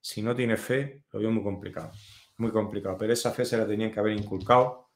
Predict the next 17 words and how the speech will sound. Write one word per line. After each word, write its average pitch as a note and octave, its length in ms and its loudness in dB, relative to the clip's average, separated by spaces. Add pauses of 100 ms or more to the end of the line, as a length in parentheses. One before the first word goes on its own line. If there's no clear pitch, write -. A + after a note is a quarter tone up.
(120)
sus - 260 -4
padres G2+ 380 4
y G#2+ 80 -2
muy A2 160 0
probablemente, A#2+ 1000 6 (520)
y A#2 120 -2
su G#2 180 -6
confianza A2+ 580 0
en G#2 80 -2
Jesucristo. G2+ 640 -8
Y G#2 100 -8
muy A2+ 140 0
probablemente G#2+ 560 10
si - 100 -12
lo G2+ 80 -2
hubieran G#2+ 280 4
hecho, D#3+ 480 -2